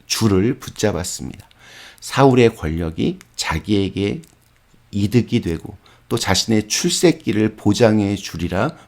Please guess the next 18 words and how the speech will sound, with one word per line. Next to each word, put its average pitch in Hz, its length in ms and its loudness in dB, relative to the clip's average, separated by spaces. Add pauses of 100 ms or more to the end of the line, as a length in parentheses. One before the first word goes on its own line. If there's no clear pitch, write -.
믿은 101 340 2
것입니다. - 560 -8 (720)
그러나 95 800 2
이건 110 180 2
아주 - 720 2
아주 113 360 4
어리석은 113 640 0
결정이 92 580 -2
됩니다. - 380 -12 (720)
우리 - 140 2
잠언 127 460 4
십육 180 460 2
장 147 200 2
이십오 107 520 0
절에 92 360 -2
이런 113 280 2
말씀이 113 460 0
있습니다. - 520 -12